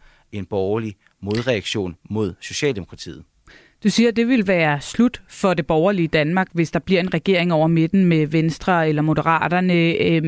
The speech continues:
Speaker 2: men kunne det ikke også, øh, være en mulighed for de resterende borgerlige partier, der er jo trods alt, øh, nogle stykker tilbage, blandt andet, øh, Konservative, Danmarksdemokraterne, og, og samle sig i en mere homogen blå blok, øh, til højre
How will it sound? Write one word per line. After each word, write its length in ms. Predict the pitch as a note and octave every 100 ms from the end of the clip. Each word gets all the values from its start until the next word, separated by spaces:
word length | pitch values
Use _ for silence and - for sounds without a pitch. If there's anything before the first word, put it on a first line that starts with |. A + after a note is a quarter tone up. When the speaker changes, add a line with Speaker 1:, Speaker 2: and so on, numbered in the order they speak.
| D#3+
Speaker 2:
men 640 | F3+ F#3 F#3 F3 E3 D#2+ - -
kunne 160 | - G3+
det 80 | F#3
ikke 200 | A#3 D4+
også, 300 | C4 - A3+
øh, 140 | F3
være 180 | F3+ E3
en 100 | E3+
mulighed 380 | G3 A#3 C4 F3
for 280 | - E3+ E3
de 160 | D#3+
resterende 440 | D#3 - D#4+ C4+ E3
borgerlige 360 | E3+ F3+ G3
partier, 360 | D#3 F3 A3 D#3+
der 100 | E3
er 40 |
jo 60 | G#3
trods 220 | - F#3
alt, 180 | F3+ - - - - - -
øh, 340 | F3+ D3 C#3+ D3
nogle 340 | - E3+ D#3 C#3+
stykker 300 | - F#3 A#3
tilbage, 480 | - D#3+ D#3 F3 G#3+ - -
blandt 180 | E3 E3
andet, 280 | D#3+ A3+ F#3
øh, 60 |
Konservative, 800 | E3 E3+ - D#3+ G3 A3 F#3+ E3
Danmarksdemokraterne, 1200 | D#3 E3 G3+ A3 - F3+ D#3+ F3+ F3 E3+ F3 F3
og, 140 | -
og 100 | -
samle 400 | F3+ - E3+ A3
sig 280 | C#4+ A3+ G3
i 100 | F#3
en 180 | F#3 F#3
mere 200 | F#3 A#3
homogen 640 | A#3+ A3+ A3 C#4 C4 A#3 -
blå 240 | C4 C4 -
blok, 320 | A#3+ C4 - -
øh, 440 | - G#3+ F#3+ F#3+ F#3+ - - -
til 120 | A3
højre 320 | G#3+ A3+ C#4+